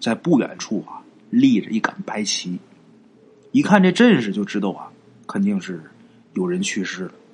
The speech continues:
继续往前走，小钱呢，看到王叔家里边啊，人很多，人来人往。他一猜呀，应该是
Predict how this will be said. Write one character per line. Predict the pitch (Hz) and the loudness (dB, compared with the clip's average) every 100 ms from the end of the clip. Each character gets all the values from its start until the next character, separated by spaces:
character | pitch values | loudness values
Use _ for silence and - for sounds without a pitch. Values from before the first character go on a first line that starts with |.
| _ _ _ _ _ _ _ - - _ _ _ - | _ _ _ _ _ _ _ -20 -20 _ _ _ -2
继 | 175 | 0
续 | 160 | 2
往 | 147 113 | 2 2
前 | 131 | 2
走， | 127 - 98 - _ - - _ _ _ _ _ _ _ - | 0 -2 -6 -8 _ -20 -20 _ _ _ _ _ _ _ -2
小 | 117 | -2
钱 | 107 123 | 0 2
呢， | 165 | 2
看 | 180 135 | 2 -2
到 | 107 95 80 - - - | -2 -4 -10 -18 -18 -8
王 | 120 165 | 0 0
叔 | - 113 | 0 -2
家 | 104 | -4
里 | 92 | -6
边 | - - | -10 -16
啊， | - - - | -16 -18 -2
人 | 110 104 | -2 0
很 | 90 | -4
多， | 80 87 - - _ - - | -10 -14 -16 -20 _ -20 -2
人 | 113 | 2
来 | 110 | 2
人 | 107 104 | 2 0
往。 | 98 - - - _ _ _ _ _ - _ _ _ _ _ _ - | -2 -6 -20 -20 _ _ _ _ _ -20 _ _ _ _ _ _ -8
他 | 139 | -2
一 | 151 | -2
猜 | - - 120 107 | -2 -4 -4 -2
呀， | 101 - - _ _ _ _ | -4 -8 -20 _ _ _ _
应 | 120 117 | 0 0
该 | 107 101 101 | 2 0 -2
是 | - | -4